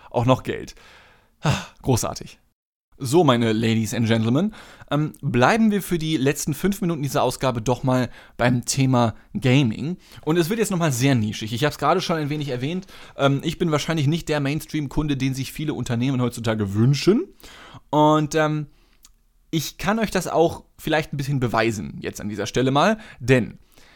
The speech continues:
es ist schon Jahre her, das war, glaube ich, zweitausendacht. Da bekam ich erstmals Wind von dem Capcom-Spiel,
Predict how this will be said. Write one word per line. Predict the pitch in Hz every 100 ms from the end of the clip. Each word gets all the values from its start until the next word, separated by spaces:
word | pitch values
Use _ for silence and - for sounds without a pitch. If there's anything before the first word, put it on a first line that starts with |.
| _ _ _ _ _ _
es | 156 151 -
ist | - 202 - -
schon | - 175
Jahre | 143 139 165 156
her, | 135 127 98
das | 120 -
war, | 127
glaube | 131 131 127
ich, | 127 -
zweitausendacht. | - 131 180 - 151 147 143 131 - 85 - - - _ - - - -
Da | 123
bekam | 139 151 170
ich | 147
erstmals | 151 185 - 202 - -
Wind | 117 139 240 - -
von | - 151
dem | 147 139 -
Capcom-Spiel, | - 214 220 - 131 120 - - 127 233